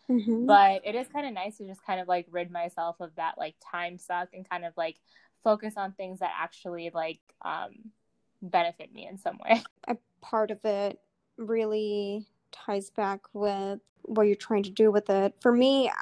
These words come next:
Speaker 1: I have it on my iPad, so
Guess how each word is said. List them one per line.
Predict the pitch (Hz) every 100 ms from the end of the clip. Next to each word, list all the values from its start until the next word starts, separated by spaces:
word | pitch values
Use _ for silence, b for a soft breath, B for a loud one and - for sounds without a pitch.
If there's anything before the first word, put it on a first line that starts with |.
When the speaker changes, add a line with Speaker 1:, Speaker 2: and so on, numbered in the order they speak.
| - _ _ _ _ _
Speaker 1:
I | 220 226 240
have | 240
it |
on | 240
my | 208 -
iPad, | - - - 220 240 262
so | - - 220 202 202 196 202